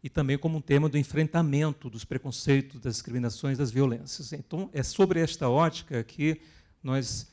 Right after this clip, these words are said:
estamos desenvolvendo ações na educação básica e na educação superior, que eu vou relatar aqui para vocês,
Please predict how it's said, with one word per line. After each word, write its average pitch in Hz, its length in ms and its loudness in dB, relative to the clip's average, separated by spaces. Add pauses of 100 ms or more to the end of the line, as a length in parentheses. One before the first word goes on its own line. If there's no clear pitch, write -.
estamos 131 580 -2
desenvolvendo 123 480 -2
ações 131 560 0
na 120 80 -6
educação 120 380 -6
básica 120 340 -2
e 117 40 -8
na 120 80 -4
educação 117 420 -6
superior, 139 560 0
que - 100 -14
eu 117 60 -10
vou 127 120 -4
relatar 120 320 -2
aqui 113 140 -12
para 120 120 -14
vocês, 151 500 -4